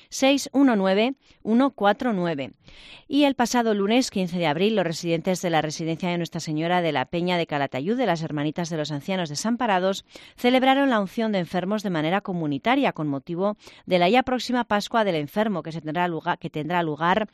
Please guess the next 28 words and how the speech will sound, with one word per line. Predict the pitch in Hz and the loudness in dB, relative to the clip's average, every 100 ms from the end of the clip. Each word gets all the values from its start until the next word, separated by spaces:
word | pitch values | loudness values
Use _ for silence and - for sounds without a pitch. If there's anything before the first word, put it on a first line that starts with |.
| - - - | -14 -10 -6
el | 170 | -4
próximo | 185 214 226 | -2 0 0
cinco | 208 220 196 180 | 0 -2 -2 0
de | 151 | 0
mayo. | 139 131 131 113 - - - | -2 -4 -6 -12 -16 -12 -4
La | 170 | -2
celebración | 165 151 143 175 170 | -2 0 -2 -2 -2
del | 156 | -2
sacramento | 147 160 143 170 175 196 180 | -4 -6 -4 -4 -2 -2 -2
estuvo | - 170 156 | -2 -4 -2
presidida | 165 151 160 170 185 180 | -4 -6 -6 -2 0 0
por | 180 165 | 0 -4
el | 160 | -4
capellán | 151 147 151 165 | -6 -4 -2 0
de | 160 | 0
la | 147 | -2
residencia | 151 151 190 165 - 185 180 - - - | -2 -6 -4 -6 -2 -2 -4 -8 -20 -10
y | 185 | -8
fue | - 254 - _ _ | 0 2 0 _ _
un | 233 262 | 2 4
momento | 240 208 202 | 4 2 0
de | 208 | -2
intensa | 175 202 208 - 220 | -2 0 -2 0 0
oración | 175 147 - 240 285 | 0 -2 -2 0 2
y | 233 | 2
de | 165 | -2
expresión | 156 147 151 208 220 | -6 -8 -8 -4 -4
gozosa | 240 - 175 - 196 | -4 -4 -4 -2 -4